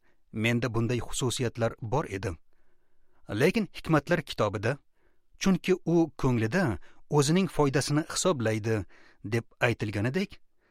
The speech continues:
menga hech nima yordam bermaydi, deb hisoblaganman va shu bilan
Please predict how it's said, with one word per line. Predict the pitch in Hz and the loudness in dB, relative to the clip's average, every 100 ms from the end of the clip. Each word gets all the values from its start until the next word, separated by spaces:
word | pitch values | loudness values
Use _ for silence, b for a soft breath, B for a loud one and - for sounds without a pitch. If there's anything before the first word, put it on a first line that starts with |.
| _ 104 | _ -4
menga | 117 127 127 | -2 0 -2
hech | - 220 - | -4 -4 2
nima | 151 143 | 2 2
yordam | 117 123 110 123 120 98 | 2 2 2 0 0 0
bermaydi, | 123 160 127 101 104 95 - _ _ _ | 0 2 2 0 -2 -6 -8 _ _ _
deb | 107 110 | -4 -4
hisoblaganman | - - 135 139 143 160 170 196 190 b b b | -4 -2 0 2 2 2 2 0 -2 b b b
va | 90 104 | -4 -2
shu | - 127 | -2 -4
bilan | 101 95 92 | -2 -2 -2